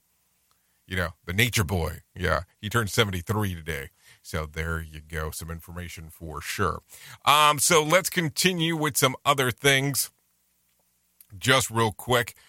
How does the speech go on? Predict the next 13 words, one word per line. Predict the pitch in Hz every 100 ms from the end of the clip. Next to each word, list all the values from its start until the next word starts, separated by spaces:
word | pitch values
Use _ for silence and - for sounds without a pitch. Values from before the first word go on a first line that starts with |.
| - -
as | 95 92
we | 107 110
are | 110 104
getting | 110 110 98
towards | - 113 104 90
the | 95 95
end | 110 110 101
of | 90
our | 90 85
time. | - 113 - - _ _ _ - -
Now, | 147 143
listen, | 127 123 - 80 - -
I | 139 156